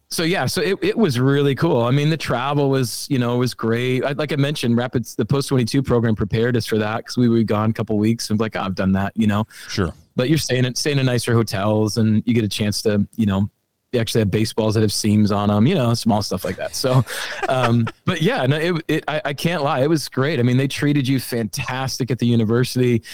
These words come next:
Speaker 1: You know, when it came time for, for Christmas to come around, we got crab legs and steak in our, in our little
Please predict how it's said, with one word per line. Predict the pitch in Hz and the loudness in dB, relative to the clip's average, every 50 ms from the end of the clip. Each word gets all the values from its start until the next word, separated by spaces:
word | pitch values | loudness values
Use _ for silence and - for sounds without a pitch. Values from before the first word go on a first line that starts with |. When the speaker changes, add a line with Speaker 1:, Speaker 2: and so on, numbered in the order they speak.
| - - - - - - - - - | -20 -20 -20 -20 -20 -20 -12 -4 0
Speaker 1:
You | 113 117 | 2 2
know, | 117 113 110 110 | 2 2 2 2
when | 110 120 117 120 | 2 2 0 -2
it | - - | -2 -4
came | - 135 127 127 127 120 | -4 -2 0 0 0 0
time | - 135 123 123 127 123 | 0 -2 -2 0 0 -2
for, | - - 131 120 117 117 113 110 | 0 0 0 2 2 2 0 0
for | 104 - - 117 113 110 104 | -2 -2 0 0 0 0 0
Christmas | - - 147 143 139 - 147 143 - | -2 -2 -2 -2 -2 0 -2 -2 -2
to | - 139 | -2 -2
come | - 147 135 131 | 0 2 2 2
around, | 123 123 123 127 127 127 131 127 123 | 2 0 0 -2 0 2 2 4 4
we | 131 127 | 4 2
got | 123 123 123 123 - | 2 0 -2 -4 -4
crab | - - 123 120 123 117 | -4 -2 -2 0 0 0
legs | 123 123 123 123 117 117 | 2 2 2 0 0 0
and | 123 117 | 0 0
steak | - - - 131 120 123 127 117 - 135 | 0 0 -2 0 0 0 0 -2 0 0
in | 117 117 | 0 2
our, | 113 113 113 117 - | 2 0 0 -2 -2
in | - 120 117 | 0 0 0
our | 117 113 110 113 117 110 | 2 2 0 0 -2 -2
little | 135 123 120 117 | -2 0 0 0